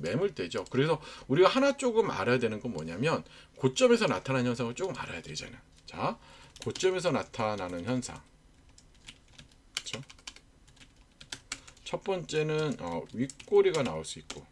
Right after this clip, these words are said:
그쵸? 두 번째는 장대 음봉도 나올 수 있고, 세 번째는 쌍봉이에요. 그래서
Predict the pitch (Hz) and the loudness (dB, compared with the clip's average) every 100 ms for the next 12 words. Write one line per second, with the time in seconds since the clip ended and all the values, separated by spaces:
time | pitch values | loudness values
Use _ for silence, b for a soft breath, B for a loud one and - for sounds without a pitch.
0 | - - - - 131 147 - _ - - | -18 -18 -16 -10 -10 -10 -20 _ -20 -20
1 | - - - - - - - 107 107 104 | -20 -20 -20 -20 -20 -20 -18 -8 -6 -4
2 | 104 120 143 - 76 78 76 - 160 151 | -2 -2 -2 -8 -12 -12 -14 -12 -8 -6
3 | 104 90 82 - 71 - - - - - | -6 -6 -10 -12 -12 -14 -14 -18 -18 -20
4 | _ b b b b b - 135 147 139 | _ b b b b b -10 -6 -6 -4
5 | 233 - 127 127 139 143 139 - 80 76 | -6 -4 -6 -6 -4 -4 -6 -8 -10 -10
6 | 69 - 107 120 | -12 -12 -6 -6